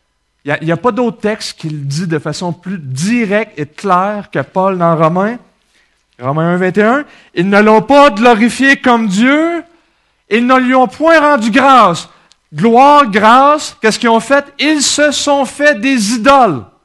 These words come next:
Et il continue au verset vingt-trois. « Et ils ont remplacé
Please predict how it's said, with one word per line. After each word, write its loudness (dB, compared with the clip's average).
Et 0
il 0
continue -2
au 0
verset 0
vingt-trois. « -2
Et 2
ils 0
ont 4
remplacé 0